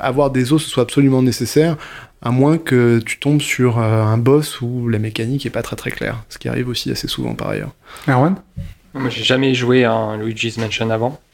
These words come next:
Speaker 3: Euh, c'est le premier, et de base, je suis pas spécialement Nintendo. Je vois, quand je vois ces jeux, genre un Luigi's Mansion, je fais, ouais, bon, ouais. Je pensais que c'était un petit peu un jeu pour, euh, pour gamins, tu vois. Je, je voyais ça de haut. Euh, j'ai vu, euh,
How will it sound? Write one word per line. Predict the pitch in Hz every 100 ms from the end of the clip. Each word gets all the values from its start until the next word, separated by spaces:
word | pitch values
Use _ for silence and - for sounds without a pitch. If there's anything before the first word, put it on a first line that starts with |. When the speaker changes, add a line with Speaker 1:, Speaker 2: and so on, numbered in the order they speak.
| -
Speaker 3:
Euh, | 104 110 107
c'est | -
le | 110
premier, | - 113 120 139 143
et |
de | 110 110
base, | 104 117 123
je | 120
suis | -
pas | -
spécialement | - - - 113 117 117 117
Nintendo. | 117 120 117 117 113 123 135 139
Je | 117
vois, | 107 104 107 -
quand | 110
je | 107
vois | 117
ces | -
jeux, | 104 113 123
genre | 117 101 101
un |
Luigi's | 104 110 107 107
Mansion, | 104 120 120
je | -
fais, |
ouais, | 101 95 98
bon, |
ouais. | 98 - 117 _ _ - - _
Je | -
pensais | - 107 - 127
que | -
c'était | 120 -
un | 113
petit | 110 -
peu | 123
un |
jeu | 113 123
pour, | - 113 110
euh, | 110 113 110
pour | 113 107
gamins, | 120 120 110 110
tu | -
vois. | 104 101 101
Je, | - 107 107
je |
voyais | 110 113
ça | 107 110
de | 107
haut. | 120 - -
Euh, | 110 110 104 104
j'ai | 101 107
vu, | 101 113 113
euh, | 101